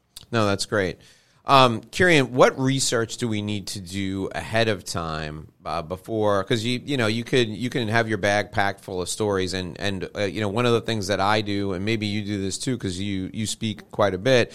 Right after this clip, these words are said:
I have a whole catalog. I have a, a, a Google Drive folder full of the different stories that I use during presentations, and I take notes on, on, you know, when it works. And hey, listen, not everything we do works. I make notes on what, you know, what doesn't work.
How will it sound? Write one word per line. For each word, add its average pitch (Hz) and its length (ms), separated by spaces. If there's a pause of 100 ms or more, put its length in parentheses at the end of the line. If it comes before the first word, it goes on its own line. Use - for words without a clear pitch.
(240)
I 143 120
have 151 100
a 135 40
whole 127 140
catalog. 110 680
I 87 100
have 104 140
a, 92 280
a, 85 340
a 98 60
Google 120 320
Drive 95 380
folder 90 540
full 117 520
of 92 400
the 98 120
different 104 340
stories 107 460
that 95 120
I 95 100
use 95 440
during 95 300
presentations, 90 960 (280)
and 156 140
I 143 120
take 139 280
notes 120 340
on, 104 380
on, 101 420
you - 80
know, 104 120
when 113 200
it 113 120
works. 110 600
And 104 380
hey, 294 140
listen, 156 260
not 92 140
everything 107 300
we 101 120
do 92 160
works. 92 360
I 101 60
make 98 180
notes 95 260
on 92 160
what, 90 260
you - 80
know, 90 80
what 90 220
doesn't 95 340
work. 92 360